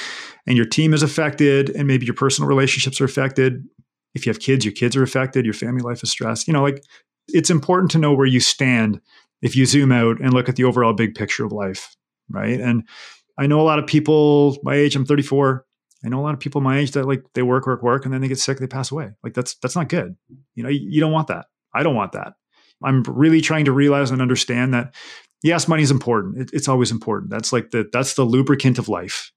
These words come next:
if you will. Like, everybody has to have money. But when you step back and you say, "Okay, how much money do I need?"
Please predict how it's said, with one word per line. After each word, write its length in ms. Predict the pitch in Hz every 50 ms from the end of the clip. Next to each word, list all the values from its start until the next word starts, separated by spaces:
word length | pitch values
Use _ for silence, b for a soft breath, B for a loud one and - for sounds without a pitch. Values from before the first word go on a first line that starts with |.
| _ -
if 160 | 104 95 -
you 80 | 110
will. 160 | 104 - 92 92
Like, 160 | 113 110 -
everybody 340 | 123 120 135 113 123 127 123
has 220 | 107 110 110 104
to 80 | - -
have 180 | 107 113 104
money. 360 | 104 107 110 101 98 - 107 B B B B B B B B B B -
But 280 | 131 139 123 127 127 - 143 - _ _ _ _ _ _ _ _ _ _ _ - -
when 180 | - 147 147 147
you 60 | 135
step 220 | - - 165 135
back 260 | 107 135 139 143 135
and 80 | - 127
you 40 | 120
say, 160 | 117 - 127
"Okay, 180 | 120 120 - 139
how 160 | 123 117 143
much 180 | 160 156 - -
money 200 | 156 147 139 135
do 180 | 127 131 123 120
I 140 | 117 113 110
need?" 520 | 117 147 165 135 107 107 131 165 - -